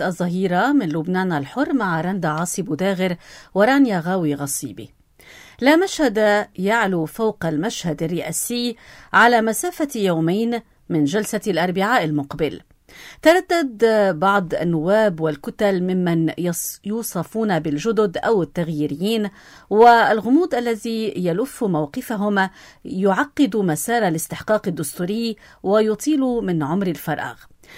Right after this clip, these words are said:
فتصويت المترددين أو الرماديين بالورقة البيضاء أو لمرشح ثالث لن يوقف منسوب التهديد والترهيب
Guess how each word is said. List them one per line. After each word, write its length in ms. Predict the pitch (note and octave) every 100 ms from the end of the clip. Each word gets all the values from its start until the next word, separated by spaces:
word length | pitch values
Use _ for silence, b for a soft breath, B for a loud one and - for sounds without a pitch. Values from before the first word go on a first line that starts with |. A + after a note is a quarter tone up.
| B B
فتصويت 680 | - C#4 C#4+ D4 F4+ F#4 E4+
المترددين 1120 | C#4+ C4+ C4+ B3+ A3+ G#3 F#3+ B3 B3 A#3+ A#3+ _ _
أو 220 | C#4 C4+ F3+
الرماديين 880 | F#3 F#3 D#3 - D#3 G3+ A3+ A3 A3 B B G3+
بالورقة 520 | A3 A#3 D#4+ - D4+
البيضاء 640 | C4 G3 F#3 F3+ G3 A#3+ - - _ _ -
أو 260 | D#4+ G#3+ D3 _ -
لمرشح 600 | F3+ D3+ F#3 - - E3
ثالث 640 | D3+ - A#3+ B3 A3+ A3+ - b b b
لن 240 | A3 B3 A#3+
يوقف 540 | C#4 F#4 E4+ D4 -
منسوب 580 | B3 A3 D#3+ D3 C4 A3
التهديد 800 | F#3 E3 E3 F#3 A#3 A#3+ A3 F3
والترهيب 760 | D3 D#3 D3+ F3 B3 G#3+